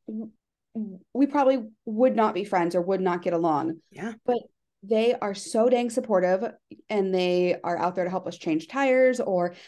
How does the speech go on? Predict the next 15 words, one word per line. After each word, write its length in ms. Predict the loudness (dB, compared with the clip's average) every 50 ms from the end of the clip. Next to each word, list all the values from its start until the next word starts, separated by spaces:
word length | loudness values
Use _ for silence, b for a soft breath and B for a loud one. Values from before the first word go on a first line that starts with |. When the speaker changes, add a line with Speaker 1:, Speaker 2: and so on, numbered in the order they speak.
| B B -10
Speaker 1:
just 160 | -8 -2 2
to, 180 | 2 2 2 0
to 160 | -2 -4 -4
be 260 | -4 -4 -2 0 2
that 220 | 4 4 2 0 -2
sense 220 | -4 -2 -2 -2
of 100 | -4 -4
support 640 | -4 -10 -8 -4 0 2 4 4 4 2 2 -2 B B B B _ _ _ _ _ _ _ _ _ _ 2
on 260 | 4 4 6 6 6
those 340 | 4 4 2 2 0 -2 -4
events 400 | -4 -2 0 0 0 0 -2 -2
or 80 | -2
on 80 | -2 0
those 180 | 0 -2 0 0
races. 460 | 0 -2 -2 -2 -6 -6 -8 -10